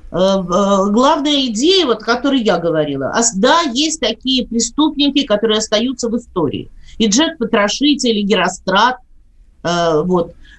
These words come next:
Но для нас в этой ситуации важно другое. Важно, что, э, как в человеке всегда, в любом, и даже обычном человеке, происходит борьба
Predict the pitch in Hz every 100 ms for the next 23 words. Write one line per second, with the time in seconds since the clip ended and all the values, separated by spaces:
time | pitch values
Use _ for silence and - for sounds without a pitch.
0 | - 202 254 254 214 262 269 339 381 -
1 | - 214 262 220 202 196 - 175 175 190
2 | 190 226 302 262 254 277 269 277 226 254
3 | 233 156 156 175 240 233 254 247 - 240
4 | 233 - - - 196 202 202 202 285 285
5 | 214 202 - 285 240 247 359 370 226 -
6 | 254 214 254 233 208 277 254 262 247 175
7 | 185 196 202 214 208 302 - 202 196 196
8 | 196 185 214 233 320 254 226 285 233 202
9 | 151 -